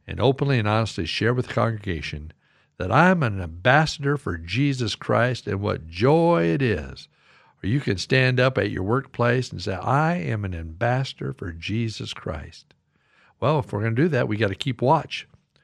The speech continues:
over the areas of our life that we're weak, as I talked about yesterday, and ask God to give you strength in that area. See, God will give you strength. God will give you strength in your weaknesses. Now just think for a moment.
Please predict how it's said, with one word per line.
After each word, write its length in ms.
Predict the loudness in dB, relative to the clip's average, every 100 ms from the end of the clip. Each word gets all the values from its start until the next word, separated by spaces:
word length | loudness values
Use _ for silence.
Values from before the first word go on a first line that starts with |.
| _ -2
over 220 | 0 2
the 100 | 6
areas 280 | 8 8 8
of 100 | 8
our 80 | 10
life 220 | 8 6
that 100 | 4
we're 140 | 4
weak, 340 | 4 2 0 0
as 140 | 2
I 80 | 2
talked 240 | 2 2
about 200 | 0 2
yesterday, 600 | 2 0 -2 -4 -2 -4 -8 _ _ _ -20 -6 0
and 140 | 4
ask 280 | 6 4 4
God 320 | 6 8 6
to 80 | 0
give 300 | 0 0 2
you 120 | 2
strength 460 | 2 2 2 2 0
in 100 | 4
that 200 | 4 2
area. 420 | 0 -2 -2 -6 -16 _ -20 _
See, 160 | -6
God 360 | -2 4 4 4
will 80 | 2
give 260 | 2 2
you 120 | 2 0
strength. 540 | -2 -4 -4 -6 -16 _ _ _ _ _ -2
God 380 | 4 6 6 4
will 120 | 0
give 340 | 0 2 2 2
you 240 | 2 2
strength 560 | 0 0 4 4 2 -4
in 180 | -2 2
your 180 | 2
weaknesses. 800 | 2 0 -2 -10 -8 -10 -12 -18 _ _ _ _ _ _
Now 200 | 0 0
just 260 | 2 -2 0
think 260 | 0 0
for 120 | -2 -4
a 40 |
moment. 460 | -2 -6 -10 -18